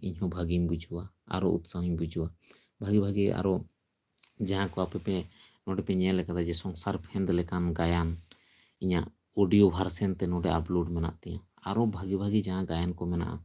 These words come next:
ᱚᱱᱟ ᱚᱰᱤᱭᱳ ᱵᱷᱟᱨᱥᱮᱱ ᱛᱮ ᱤᱧ ᱟᱯᱞᱳᱰ ᱠᱟᱛᱮᱧ ᱫᱚᱦᱚ ᱠᱟᱜᱼᱟ᱾ ᱟᱹᱰᱤ ᱵᱷᱟᱹᱜᱤ ᱯᱮ ᱵᱩᱡᱷᱟᱹᱣᱟ, ᱟᱹᱰᱤ ᱵᱷᱟᱹᱜᱤ ᱵᱩᱡᱷᱟᱹᱜᱼᱟ᱾ ᱟᱵᱚᱣᱟᱜ ᱥᱟᱱᱛᱟᱞᱤ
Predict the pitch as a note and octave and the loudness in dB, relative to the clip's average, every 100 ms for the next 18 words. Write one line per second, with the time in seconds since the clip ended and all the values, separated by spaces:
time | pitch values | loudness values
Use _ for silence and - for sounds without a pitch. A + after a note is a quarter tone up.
0 | _ _ _ - F#2 D#2+ F2+ F2+ G2+ E2+ | _ _ _ -10 -6 0 0 2 4 4
1 | F2+ F2 F2+ F2 E2+ E2+ E2 D#2+ E2+ E2 | 0 -4 -4 -4 -2 -2 -2 -4 -4 -4
2 | E2 D#2+ E2 D#2+ D#2+ D#2+ G#2+ - _ _ | -6 -8 -6 -4 -6 -8 -14 -18 _ _
3 | _ _ G2 F#2+ G#2+ B2+ G#2+ F2 F#2 F2 | _ _ -8 -8 -6 -6 -6 -6 -8 -6
4 | E2 E2+ - D#2+ D#2+ - - E2 - G2+ | -6 -6 -4 -6 -8 -10 -10 -8 -6 -6
5 | F2+ F2+ D#2 E2 - - _ _ _ _ | -6 -8 -8 -8 -10 -12 _ _ _ _
6 | F#2 F#2+ D#2+ - F2 E2+ F#2 F#2+ | -4 -2 -2 -4 -8 -4 0 0